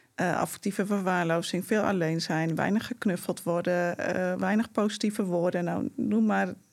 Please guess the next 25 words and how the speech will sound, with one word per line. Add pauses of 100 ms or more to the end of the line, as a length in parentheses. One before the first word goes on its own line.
(120)
het
maar
op, (480)
dat
dat,
zeg
maar, (220)
in
het
brein (160)
vergelijkbare
gevolgen
kan
hebben
als,
eh, (100)
fysiek
geweld
bijvoorbeeld. (920)
Ehm, (1080)
en
juist
als
iets,
iets,